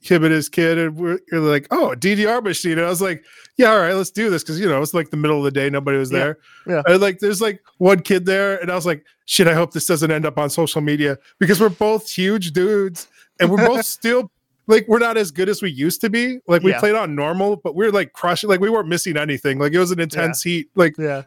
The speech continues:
Speaker 1: to see who could get more excellence. <laughs> Like, uh, but, like,
Speaker 2: It's
Speaker 1: it was,
Speaker 2: insane.
Speaker 1: I'm sure, like, just, like, optic-wise, I was like, "Man, we look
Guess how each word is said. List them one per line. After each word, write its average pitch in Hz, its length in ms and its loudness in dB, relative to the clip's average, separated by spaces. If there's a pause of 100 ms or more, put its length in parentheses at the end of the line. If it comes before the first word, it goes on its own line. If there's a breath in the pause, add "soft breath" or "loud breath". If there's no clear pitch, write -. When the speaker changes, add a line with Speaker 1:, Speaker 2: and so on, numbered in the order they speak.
(100)
Speaker 1:
to 180 80 2
see 190 200 4
who 185 100 2
could 175 140 -10
get 170 160 -4
more 151 380 0
excellence. 131 580 -4 (320 loud breath)
<laughs> 165 140 2
Like, 233 360 2 (520)
uh, 165 220 4
but, 180 180 0
like, 196 340 -4
Speaker 2:
It's 170 180 -10
Speaker 1:
it 156 60 -6
was, 214 100 6
Speaker 2:
insane. 233 180 2
Speaker 1:
I'm 214 100 0
sure, 277 220 0
like, 254 240 -2
just, 247 160 -4
like, 220 220 -2
optic-wise, 196 560 0
I 202 40 0
was 165 80 -2
like, 170 140 -4 (100)
"Man, 170 160 4
we 165 120 2
look 160 180 -2